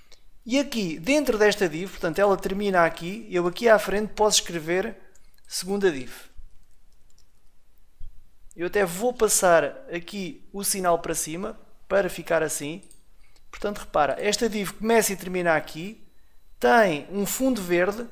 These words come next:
lá dentro tem o texto segunda div, podia ter imagens, podia ter outras coisas quaisquer, neste caso só tem texto. A primeira div tem então, primeiro tem escrito primeira div, depois lá dentro tem uma div,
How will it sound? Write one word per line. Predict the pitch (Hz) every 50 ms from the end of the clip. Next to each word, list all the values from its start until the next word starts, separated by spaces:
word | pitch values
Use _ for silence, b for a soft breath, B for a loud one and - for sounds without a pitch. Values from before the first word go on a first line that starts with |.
| - b b b b b b b
lá | 185 185 190 190 196
dentro | 240 262 254 240 240
tem | - 240 233 226
o | -
texto | - 214 196 175 -
segunda | - 190 202 247 254 240 220
div, | 190 175 180 208 220 - - - - - -
podia | - 165 185 208
ter | - 254 247
imagens, | 233 208 190 190 190 190 190 190 190
podia | - 190 185 175
ter | 175 - 185 185
outras | 185 170 156 165 185 202 208 202 190
coisas | - - 185 180 180 175
quaisquer, | - 180 170 165 - - 156 151 156 156 - b b b b b b b b b b
neste | 190 196 -
caso | - 208 190 170
só | - 190
tem | - 214 202 180
texto. | - 160 170 185 185 - - - b b b b b b b b b b 220
A | 208
primeira | 208 254 262 262 262 262 262 262 254
div | 226 220 190 165 -
tem | - 226 233 233 226
então, | 214 208 - 185 165 151 139 135
primeiro | - - 190 220 233 254 277 285 285
tem | - 247
escrito | 233 226 - - 226 233 233 -
primeira | - 214 214 233 240 240 226 185
div, | 151 147 135 123 - - - - b b b b b b b
depois | b 185 226 233 - 277 262 240
lá | 233 226 220 220
dentro | 226 226 214 196 175 160
tem | - 220 226 233
uma | 220 202 180
div, | 147 147 170 185 220 226 220 - -